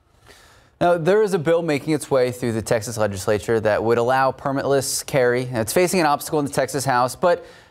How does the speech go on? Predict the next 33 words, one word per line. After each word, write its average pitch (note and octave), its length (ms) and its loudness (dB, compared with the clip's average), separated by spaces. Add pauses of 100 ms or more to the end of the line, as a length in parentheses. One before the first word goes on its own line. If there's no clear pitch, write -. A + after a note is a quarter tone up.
(140)
um, C#3+ 220 -4
if D3 180 -2
it D#3+ 120 -2
stays, D3 800 0
uh, A#2 280 2
if A2+ 120 -2
it B2 100 -2
continues B2+ 440 0
to C3 100 -2
go B2 180 4
through, A#2+ 640 0
uh, A2+ 140 0
have B2 120 0
you C#3 60 0
guys D3+ 180 2
been D3 140 -2
staying D3 280 0
on C3 120 0
top C#3+ 280 -2
of D3 120 -4
it, D#3 220 2
you B2 80 -6
know, A#2 140 0
looking B2 360 0
at A#2+ 140 2
what A#2+ 200 0
that A#2 160 2
means A#2+ 220 -2
for B2+ 120 -2
you? C3+ 180 2
And C3 240 -4
if - 180 0
so, B2 580 2